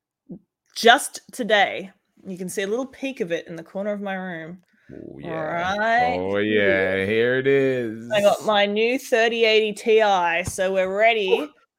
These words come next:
Speaker 1: for some quality gameplay coming up. Um, my Elden Ring
Speaker 2: So
Speaker 1: is gonna
Speaker 2: good.
Speaker 1: look fucking toasty with ray tracing. It's gonna be so
Speaker 2: Oof.
Speaker 1: nice. I'm so
Speaker 2: So
Speaker 1: excited.
Speaker 2: good.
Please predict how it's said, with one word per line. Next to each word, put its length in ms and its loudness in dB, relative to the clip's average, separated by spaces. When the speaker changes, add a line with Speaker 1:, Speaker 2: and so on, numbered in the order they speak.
Speaker 1:
for 140 -2
some 260 -4
quality 540 0
gameplay 640 -2
coming 300 -6
up. 360 -6
Um, 480 -4
my 280 -4
Elden 340 -2
Ring 320 -6
Speaker 2:
So 60 -6
Speaker 1:
is 80 -12
gonna 200 -6
Speaker 2:
good. 20 -
Speaker 1:
look 80 -10
fucking 400 -10
toasty 640 -10
with 160 -6
ray 220 -6
tracing. 440 -12
It's 120 -20
gonna 120 -12
be 60 -14
so 320 -10
Speaker 2:
Oof. 380 -6
Speaker 1:
nice. 760 -12
I'm 140 -8
so 220 -10
Speaker 2:
So 20 -8
Speaker 1:
excited. 600 -14
Speaker 2:
good. 100 -18